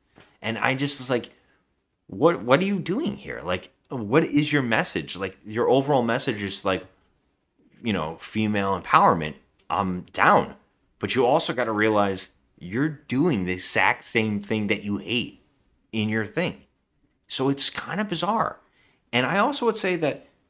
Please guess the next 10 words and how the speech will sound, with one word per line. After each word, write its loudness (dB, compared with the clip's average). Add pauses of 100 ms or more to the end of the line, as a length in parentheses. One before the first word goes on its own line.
the 0
show 2
overall 2 (1300)
is -2 (180)
the 2
big 0
problem 2
with -8
Marvel. -6 (580)
I, -12